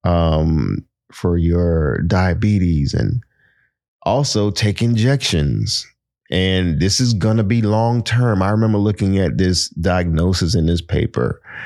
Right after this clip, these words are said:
and this thing said long-term treatment. And man, those words on that paper, long-term treatment, I was like, "No, I can't. I can't be on this thing,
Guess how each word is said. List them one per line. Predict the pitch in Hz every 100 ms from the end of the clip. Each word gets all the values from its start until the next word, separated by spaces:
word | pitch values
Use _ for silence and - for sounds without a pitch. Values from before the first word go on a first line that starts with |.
| - - _
and | 90 101
this | 107 -
thing | 104 101
said | 92 - 92 87
long-term | 90 92 101 101 101 95 - - 107 101 95 92
treatment. | - - 98 - 80 62 - -
And | 98 85
man, | 95 101 92 85 80
those | 82 104 110 101
words | 92 95 98 92 92 82 -
on | - 87
that | 92 -
paper, | - - 90 - 58
long-term | 82 90 104 107 107 98 - - 104 101 98 92 - - - - - _
treatment, | - - 107 101 - 82 78 - _ _ _ _ _ -
I | 113
was | 117 101
like, | 101 92
"No, | - 95 92 90 113 - _ _ _ _ _ -
I | 107
can't. | - - 101 65 - _ _ _ - - - - _ -
I | 110
can't | - 127 123 90
be | 85 113
on | 110
this | 104 90
thing, | - 107 107 104 104